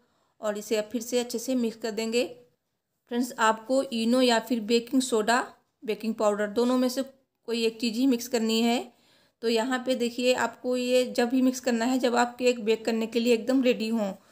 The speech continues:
तो देखिए मैंने इसको अच्छे से मिक्स कर दिया है और बैटर को इस टाइम बहुत ही स्लोली मिक्स करना है cut and fold मेथड से। तो हमारा जो केक बैटर है तैयार हो गया है। अब इसे डाल देंगे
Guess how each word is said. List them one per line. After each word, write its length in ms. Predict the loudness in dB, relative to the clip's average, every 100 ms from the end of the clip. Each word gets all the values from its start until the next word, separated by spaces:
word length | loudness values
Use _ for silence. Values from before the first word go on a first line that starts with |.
| _ _ _ -10
तो 80 |
देखिए 280 | -4 -2 -2
मैंने 300 | -2 -2 -4
इसको 280 | -4 -4 -2
अच्छे 260 | -2 -2 -2
से 140 | 0
मिक्स 200 | 0 0
कर 140 | -2 0
दिया 200 | 2 2
है 160 | 2
और 140 | 0 0
बैटर 320 | 0 0 -4
को 180 | -4 -2
इस 160 | -2 -2
टाइम 220 | 0 0
बहुत 220 | -2 -4
ही 40 | -4
स्लोली 320 | -2 -2 0
मिक्स 160 | -2 -4
करना 260 | -6 -4
है 140 | -2 -2
cut 180 | -4 -4
and 200 | -2 -4
fold 260 | -4 -4 -2
मेथड 300 | -2 -2 -8
से। 240 | -6 -8 -10 _ _ _ _
तो 60 | -12
हमारा 320 | -6 -2 -2
जो 140 | -2 -4
केक 260 | -2 -2
बैटर 260 | -2 -2 -2
है 100 | -2
तैयार 300 | 0 2 2
हो 120 | 2
गया 180 | -2 -2
है। 140 | 0 -2
अब 160 | -4 -6
इसे 240 | -2 0
डाल 240 | 2 0
देंगे 340 | 0 -2 -2